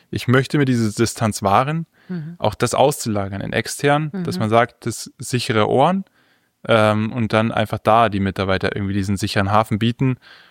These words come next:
Speaker 1: und sie müssen sich dem Chef, dem ge-, diesen Gegenüber nicht öffnen
Speaker 2: Das finde ich super.
Speaker 1: und sind da immer ganz sicher.
Speaker 2: Ja,
Speaker 1: Also
Speaker 2: das
Speaker 1: das
Speaker 2: finde ich gut.
Speaker 1: ist nochmal ein ganz guter Ansatz, denke ich auch, äh, um sich da auch nochmal,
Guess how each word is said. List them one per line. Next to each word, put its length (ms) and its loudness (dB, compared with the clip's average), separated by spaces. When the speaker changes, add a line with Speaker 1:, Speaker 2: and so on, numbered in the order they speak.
Speaker 1:
und 280 0
sie 240 2
müssen 240 4
sich 80 2
dem 140 0
Chef, 280 0
dem 220 2
ge-, 240 0
diesen 400 0
Gegenüber 340 2
nicht 200 0
öffnen 420 2
Speaker 2:
Das 120 -4
finde 220 -6
ich 80 -10
super. 200 -10
Speaker 1:
und 60 0
sind 140 2
da 100 6
immer 160 2
ganz 220 0
sicher. 460 -2
Speaker 2:
Ja, 80 -2
Speaker 1:
Also 120 0
Speaker 2:
das 160 0
Speaker 1:
das 60 -6
Speaker 2:
finde 160 0
ich 120 -6
gut. 300 -10
Speaker 1:
ist 160 -6
nochmal 240 2
ein 60 2
ganz 220 0
guter 200 2
Ansatz, 300 2
denke 220 -4
ich 100 -8
auch, 240 2
äh, 180 2
um 200 2
sich 160 -4
da 140 4
auch 160 2
nochmal, 1000 0